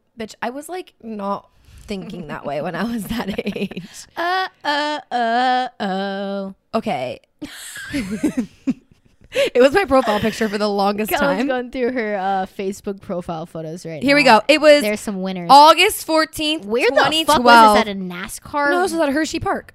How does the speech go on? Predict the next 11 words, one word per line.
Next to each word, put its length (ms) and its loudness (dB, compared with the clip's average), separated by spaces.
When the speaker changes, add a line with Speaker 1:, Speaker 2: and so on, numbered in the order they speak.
Speaker 2:
Oh. 360 -4
Is 140 -12
somebody 440 -12
in 80 -14
your 120 -14
house 320 -14
right 100 -14
now? 160 -16
<laughs> 40 -20
Did 260 -10
you 140 -4